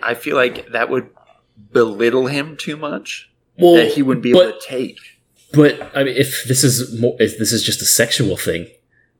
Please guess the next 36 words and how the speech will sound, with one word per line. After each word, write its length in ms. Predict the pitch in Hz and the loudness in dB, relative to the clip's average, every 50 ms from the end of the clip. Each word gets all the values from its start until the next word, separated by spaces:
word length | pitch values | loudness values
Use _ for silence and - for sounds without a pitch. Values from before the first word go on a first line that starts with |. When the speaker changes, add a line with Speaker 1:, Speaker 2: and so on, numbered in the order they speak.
| _ _ | _ _
Speaker 2:
it's 200 | - - - - 160 | -16 -8 -4 0 2
Speaker 1:
No, 100 | 214 117 | 4 4
Speaker 2:
not 80 | 110 | 4
an 80 | 104 - | 4 2
Speaker 1:
I 60 | - | 2
Speaker 2:
intellectual 400 | 107 104 92 110 131 131 - 120 | 4 6 6 4 4 4 2 0
Speaker 1:
understand 260 | 92 95 - 98 - - | 2 2 2 2 2 4
Speaker 2:
thing. 140 | - 151 | 4 4
Speaker 1:
that. 100 | 135 - - | 4 2 0
Speaker 2:
So, 60 | 120 | -2
and 100 | 120 120 | -2 -2
he 200 | 110 - 120 113 | 0 0 0 2
knows 320 | 113 123 131 147 139 120 104 | 4 4 4 6 4 4 4
that 160 | 113 104 101 | 4 2 2
he 560 | - - - 110 104 104 101 98 98 95 - - | 0 -4 -4 -2 0 0 0 0 0 -2 -2 -4
is 180 | 95 92 - | -4 -4 -2
usually 640 | 101 101 101 95 101 101 98 92 90 85 - - - | 0 0 0 0 0 0 0 0 0 -2 -4 -6 -8
inferior 880 | 90 90 - - - 95 95 95 95 92 90 82 85 82 82 80 82 | -10 -10 -10 -8 -4 -2 0 0 2 2 2 2 0 0 -2 -4 -6
to, 540 | - - - - - 85 82 85 78 - - _ _ _ | -8 -10 -10 -6 -6 -4 -4 -6 -6 -8 -14 _ _ _
I 60 | - | -8
guess, 200 | 85 80 78 - | -6 -6 -6 -4
other 220 | 80 87 80 78 65 | -6 -4 -4 -2 -2
adversaries 720 | 80 85 80 76 76 - - 80 82 82 78 76 73 - - - - | -2 -2 -2 -2 -2 -2 0 0 0 0 -2 -2 -4 -6 -8 -10 -6
physically, 560 | - - 113 - 87 - - 76 73 73 - _ _ - | -2 0 0 0 0 -4 -4 -8 -8 -8 -12 _ _ -10
especially 380 | - - 92 87 - 85 85 | -4 -2 0 0 0 -2 -2
Batman. 480 | 82 90 90 87 - - - 80 - - - _ _ _ - | 0 0 0 0 -2 -4 -10 -12 -12 -14 -18 _ _ _ -20
Speaker 1:
Mm. 220 | - - 101 98 | -20 -20 -14 -10
Speaker 2:
So 200 | - - 98 90 | -4 -2 -2 -2
he 160 | 87 - 113 98 | 0 0 -2 -2
may 320 | 92 92 92 95 95 95 | 0 0 2 2 2 2
get 200 | - 98 90 87 | 2 0 0 2
off 240 | 80 92 113 - - | 2 0 0 0 -2
on 140 | 80 76 76 | -4 -4 -4
that, 180 | - 76 - - | -6 -8 -8 -8
on 160 | 76 80 78 | -10 -12 -10
being 300 | - 82 80 78 - | -10 -10 -10 -10 -12